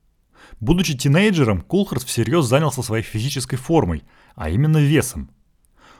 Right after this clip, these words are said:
Он очень быстро начал расти, и чтобы оставаться на одном уровне веса со своими более низкими соперниками,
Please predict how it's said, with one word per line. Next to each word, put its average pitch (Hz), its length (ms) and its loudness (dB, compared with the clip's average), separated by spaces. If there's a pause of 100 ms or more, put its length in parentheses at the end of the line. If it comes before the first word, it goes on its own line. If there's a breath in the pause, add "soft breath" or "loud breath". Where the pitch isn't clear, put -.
(100)
Он 113 160 2
очень 131 260 2
быстро 147 320 2
начал 131 260 0
расти, 127 540 -2
и - 20 -10
чтобы 95 300 -4
оставаться 104 460 -2
на 101 80 2
одном 113 280 0
уровне 117 360 0
веса 113 340 0
со - 140 -8
своими 110 320 -2
более 104 360 -2
низкими 110 360 -2
соперниками, 123 680 -2